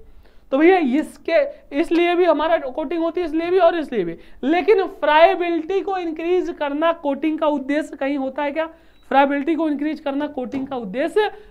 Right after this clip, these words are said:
नहीं होता। तो यहाँ पे नॉट पूछा है ना, कि टैबलेट कोटिंग किससे रिलेटेड नहीं है, तो हमारा फ्राइबिलिटी को इंक्रीज करने से रिलेटेड नहीं होता।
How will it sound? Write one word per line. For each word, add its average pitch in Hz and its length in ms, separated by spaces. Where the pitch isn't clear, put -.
नहीं 233 380
होता। 339 340
तो - 140
यहाँ 262 220
पे 349 120
नॉट 294 440
पूछा 285 400
है 330 180
ना, 415 180
कि 254 80
टैबलेट 269 380
कोटिंग 269 360
किससे 262 280
रिलेटेड 254 360
नहीं 226 200
है, 190 80
तो 220 120
हमारा 214 240
फ्राइबिलिटी 247 500
को 277 140
इंक्रीज 247 420
करने 226 240
से 226 140
रिलेटेड 214 440
नहीं 170 180
होता। 143 240